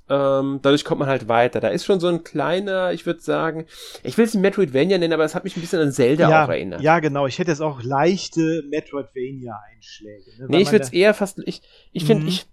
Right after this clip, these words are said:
Speaker 1: fand, die Zelda-Erinnerungen sind bei mir ein bisschen stärker, was
Speaker 2: Ja.
Speaker 1: vielleicht auch an der Perspektive liegt.
Speaker 2: Ja.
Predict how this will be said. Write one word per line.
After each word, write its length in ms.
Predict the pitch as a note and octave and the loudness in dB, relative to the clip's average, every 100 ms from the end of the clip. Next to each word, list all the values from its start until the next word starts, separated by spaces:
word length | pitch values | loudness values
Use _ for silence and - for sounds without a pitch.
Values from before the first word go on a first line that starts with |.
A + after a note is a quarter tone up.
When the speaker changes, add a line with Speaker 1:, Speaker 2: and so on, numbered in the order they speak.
| _ | _
Speaker 1:
fand, 200 | G#3+ G#3 | 0 0
die 120 | F#3+ | -2
Zelda-Erinnerungen 1080 | D#3+ F#3+ A#3+ A#3 A3+ G#3+ F#3+ G3 G#3 F#3+ F#3+ | 4 4 6 6 6 4 4 4 4 4 0
sind 160 | F3 F#3 | -4 -2
bei 100 | F3+ | 0
mir 100 | F3+ | 0
ein 40 | |
bisschen 160 | E3+ E3 | -2 -8
stärker, 440 | - F3+ G3 D3+ | 2 2 4 0
was 120 | C#3+ | 0
Speaker 2:
Ja. 60 | D3 | 0
Speaker 1:
vielleicht 100 | C#3 | 2
auch 40 | |
an 40 | D3+ | 4
der 80 | D3+ | 2
Perspektive 560 | D3+ C#3+ - G#3+ G3 | 0 -10 -4 -2 0
liegt. 380 | A#2+ D3+ G#3 - | 2 2 -2 -10
Speaker 2:
Ja. 380 | C#3 C#3 B2+ D3+ | -6 -4 -4 -8